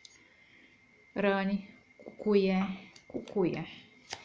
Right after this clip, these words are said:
Clare-, fi-, clarificăm trei de monede pentru balanțe, soare, lună. Trei de monede. Ah, asta.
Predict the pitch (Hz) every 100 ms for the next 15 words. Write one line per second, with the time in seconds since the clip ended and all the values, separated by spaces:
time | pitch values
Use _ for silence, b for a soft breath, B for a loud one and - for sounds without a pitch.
0 | B B - 302 311 330 294 285 - -
1 | 277 - - 294 254 247 339 - 320 285
2 | 262 262 240 226 220 208 196 190 202 196
3 | 208 214 208 202 202 - 202 202 202 -
4 | 208 220 240 262 277 294 320 - - -
5 | 233 - - - - - - - - -
6 | 202 208 233 233 247 254 233 175 170 -
7 | - - - - - - - - - _
8 | _ _ - - - - - - - _
9 | _ _ - - _ - 269 233 - -
10 | - _ _ - _ - - 196 - 277